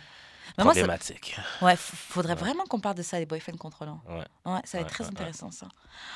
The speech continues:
Speaker 1: Euh, bah, j'ai une autre question. Je sais pas si je l'avais déjà faite, celle-ci, mais tu vas me dire. Après une très grosse dispute,
Speaker 2: Ouais.
Speaker 1: ta blonde ou mon chum, ils veulent faire l'amour. Est-ce que t'acceptes ou
Speaker 2: Moi,
Speaker 1: tu
Speaker 2: je suis
Speaker 1: refuses ?
Speaker 2: down.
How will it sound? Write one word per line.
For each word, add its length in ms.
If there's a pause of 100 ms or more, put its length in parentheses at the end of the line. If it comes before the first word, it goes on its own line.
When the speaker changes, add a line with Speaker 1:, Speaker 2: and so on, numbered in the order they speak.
(240)
Speaker 1:
Euh, 260
bah, 140
j'ai 200
une 360
autre 140
question. 480 (580)
Je 60
sais 80
pas 120
si 140
je 60
l'avais 180
déjà 260
faite, 180
celle-ci, 260
mais 80
tu 140
vas 60
me 100
dire. 220 (520)
Après 280
une 100
très 200
grosse 280
dispute, 560 (180)
Speaker 2:
Ouais. 160 (680)
Speaker 1:
ta 140
blonde 520
ou 60
mon 240
chum, 420 (540)
ils 80
veulent 160
faire 200
l'amour. 420
Est-ce 140
que 80
t'acceptes 480
ou 40
Speaker 2:
Moi, 80
Speaker 1:
tu 60
Speaker 2:
je 60
suis 100
Speaker 1:
refuses ? 180
Speaker 2:
down. 60